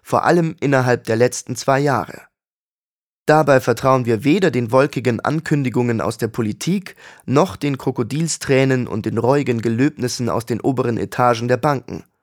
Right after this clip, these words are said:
Wir lassen die Fakten sprechen. Damit wollen wir zu einem Sinneswandel beitragen,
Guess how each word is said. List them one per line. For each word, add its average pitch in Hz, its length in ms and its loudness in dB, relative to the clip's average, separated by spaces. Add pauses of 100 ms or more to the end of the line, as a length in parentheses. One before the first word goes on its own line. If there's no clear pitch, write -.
(140)
Wir 160 260 2
lassen 139 280 2
die 135 80 -4
Fakten - 460 -4
sprechen. - 460 -10 (580)
Damit 170 600 0
wollen 147 260 2
wir 147 80 -2
zu - 160 0
einem 147 240 0
Sinneswandel 120 720 2
beitragen, 117 760 0